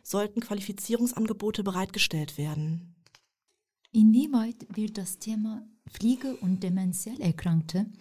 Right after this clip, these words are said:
Speaker 2: ihre Arbeit in der kommenden Zeit beeinflussen?
Speaker 1: Hinblickend auf die aktuelle Situation in Deutschland und die gesetzlichen Rahmenbedingungen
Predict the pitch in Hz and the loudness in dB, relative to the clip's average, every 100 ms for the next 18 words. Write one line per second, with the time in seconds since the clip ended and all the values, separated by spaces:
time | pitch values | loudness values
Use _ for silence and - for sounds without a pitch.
0 | - - 208 214 220 220 247 240 233 - | -20 2 2 4 0 -2 -2 -2 -6 2
1 | 180 185 190 226 - 196 208 208 202 208 | 2 4 0 -2 -6 -2 0 2 2 2
2 | 196 - 175 165 - 190 165 160 160 - | 2 2 -4 -6 -8 -8 -4 -4 -4 -6
3 | 160 - 160 143 - _ _ _ _ 240 | -6 -4 -4 -4 -12 _ _ _ _ -2
4 | 202 214 220 202 190 180 190 208 190 - | 4 6 6 4 4 2 -2 0 0 -2
5 | 208 208 196 196 196 196 196 - 226 220 | 0 2 4 2 2 0 0 4 6 6
6 | 180 170 170 165 170 165 170 175 180 185 | 4 0 0 -2 0 0 -2 -4 -4 -4
7 | 190 190 - 190 170 175 196 170 165 160 | -4 -4 -6 -2 0 2 2 2 2 2
8 | 160 170 175 | 4 2 0